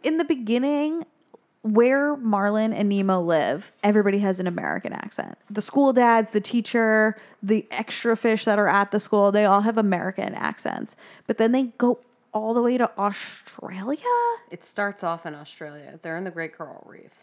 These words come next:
Speaker 2: to begin with.
Speaker 1: But why do they all have American accents there?
Speaker 2: It doesn't make sense, but they do.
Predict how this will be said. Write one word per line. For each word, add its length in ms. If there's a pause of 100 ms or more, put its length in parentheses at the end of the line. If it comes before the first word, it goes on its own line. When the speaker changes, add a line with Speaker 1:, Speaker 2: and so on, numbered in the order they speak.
Speaker 2:
to 80
begin 260
with. 280 (460)
Speaker 1:
But 140
why 100
do 100
they 100
all 100
have 100
American 320
accents 460
there? 260
Speaker 2:
It 100
doesn't 220
make 160
sense, 580
but 120 (160)
they 100
do. 180